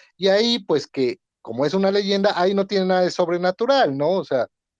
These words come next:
la leyenda es simplemente que, eh, eso dicen todos los actores, "Quiero morir como Molière, que me muera yo en escena", ¿no? O sea, eh, no necesariamente una leyenda tiene que tener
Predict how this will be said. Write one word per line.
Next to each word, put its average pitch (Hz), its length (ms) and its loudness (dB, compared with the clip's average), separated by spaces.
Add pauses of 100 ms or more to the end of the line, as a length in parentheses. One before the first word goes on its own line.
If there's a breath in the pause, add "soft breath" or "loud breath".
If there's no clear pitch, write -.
la 127 80 -4
leyenda 160 360 0
es 160 80 -6
simplemente 151 680 -4
que, 123 380 -4 (420)
eh, 196 320 -10 (240)
eso 156 160 -2
dicen 147 400 -4
todos 156 140 2
los 135 160 -2
actores, 147 400 -2
"Quiero 151 300 0
morir 135 500 -4 (240)
como 131 240 0
Molière, 135 640 0 (300)
que 123 100 -10
me 120 100 -6
muera 151 440 2
yo 143 180 0
en 151 120 -2
escena", 139 500 -2
¿no? 113 180 -6
O 151 160 -2
sea, 104 500 -4 (420)
eh, 110 260 -12
no 208 260 0
necesariamente 190 760 -2
una 156 160 -4
leyenda 127 640 -4
tiene 127 260 -14
que - 120 -20
tener 120 360 -6